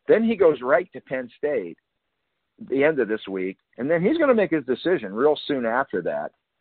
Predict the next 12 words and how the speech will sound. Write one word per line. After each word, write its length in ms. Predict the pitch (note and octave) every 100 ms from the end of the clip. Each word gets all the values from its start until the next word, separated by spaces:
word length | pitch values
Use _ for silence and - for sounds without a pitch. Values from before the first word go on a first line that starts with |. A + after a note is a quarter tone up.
| _ _ - -
He's 100 | C#3+
already 300 | G3+ B3 A3+
visited 500 | E3 D#3+ C#3+ C3+ B2+
Arizona 420 | B2+ C#3 B2+ B2
State, 300 | - B2 A2+
Wisconsin. 540 | G2+ - A2+ A2 A2+
Wisconsin's 520 | A2 - D3 D#3+ A3 - -
out. 280 | F#2 B1 _ _ _ -
They 80 |
have 100 | G#2+
no 360 | E2+ G2 A2+ A#2+
chance. 220 | - D2+